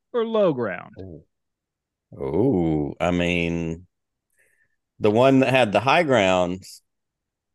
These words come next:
Speaker 3: kept his legs, kept his arms,
Speaker 1: That's right.
Speaker 3: got more handsome, got to go and do more cool things. The other guy
Speaker 1: Yep.
Speaker 3: ended up in, like, a walking C pap machine.
Speaker 1: Yep.
Speaker 3: So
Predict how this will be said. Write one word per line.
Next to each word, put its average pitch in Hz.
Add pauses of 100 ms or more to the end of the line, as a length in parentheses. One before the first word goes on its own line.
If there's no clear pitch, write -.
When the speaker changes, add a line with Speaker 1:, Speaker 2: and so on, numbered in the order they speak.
(120)
Speaker 3:
kept -
his 101
legs, 113
kept 95
his 98
arms, 98 (520)
Speaker 1:
That's 110
right. 110
Speaker 3:
got 101
more 101
handsome, 98
got 92
to 95
go 95
and 92
do 95
more 95
cool 95
things. 95
The 95
other 101
guy 101
Speaker 1:
Yep. 98
Speaker 3:
ended 95
up 95
in, 90
like, 90
a 90
walking 90
C 110
pap 90
machine. 85 (300)
Speaker 1:
Yep. 143
Speaker 3:
So 82